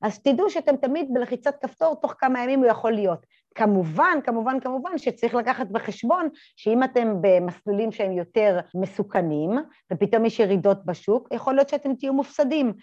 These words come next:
ולכן, מה שאמרתי מקודם, אם זה הכסף ה-, של האוכל שלכם,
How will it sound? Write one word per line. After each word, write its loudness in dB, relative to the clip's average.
ולכן, 0
מה 0
שאמרתי 0
מקודם, 0
אם -2
זה 0
הכסף -2
ה-, 0
של -4
האוכל 2
שלכם, -4